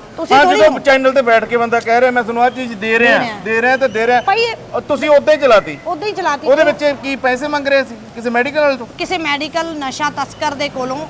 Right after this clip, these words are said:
Speaker 1: ਇਹ ਪੈਸੇ ਦੀ ਡਿਮਾਂਡ ਉਹ ਦੇ ਰਿਹਾ ਸੀ ਇਹਨਾਂ ਨੂੰ ਕਿ ਮੇਰੇ ਖਿਲਾਫ ਨਾ ਬੋਲੋ,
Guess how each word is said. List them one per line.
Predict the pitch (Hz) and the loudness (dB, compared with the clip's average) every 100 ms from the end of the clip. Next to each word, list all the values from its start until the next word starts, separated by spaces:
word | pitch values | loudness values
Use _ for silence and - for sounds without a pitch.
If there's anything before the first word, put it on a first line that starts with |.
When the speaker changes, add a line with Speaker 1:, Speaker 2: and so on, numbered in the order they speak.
| - 294 | -12 -12
Speaker 1:
ਇਹ | |
ਪੈਸੇ | 311 285 262 311 | -8 -6 -6 -6
ਦੀ | 302 311 | -8 -8
ਡਿਮਾਂਡ | 262 254 247 247 254 277 - | -8 -8 -6 -6 -8 -10 -4
ਉਹ | 370 359 | -4 -2
ਦੇ | 330 | -4
ਰਿਹਾ | 269 262 | -2 -4
ਸੀ | 262 | -6
ਇਹਨਾਂ | 302 294 302 | -8 -8 -8
ਨੂੰ | 320 359 349 294 285 | -8 -10 -12 -10 -10
ਕਿ | 302 | -8
ਮੇਰੇ | 302 311 | -6 -6
ਖਿਲਾਫ | 311 269 254 254 | -2 2 2 0
ਨਾ | 285 | -6
ਬੋਲੋ, | 247 254 262 349 | -4 -6 -6 -8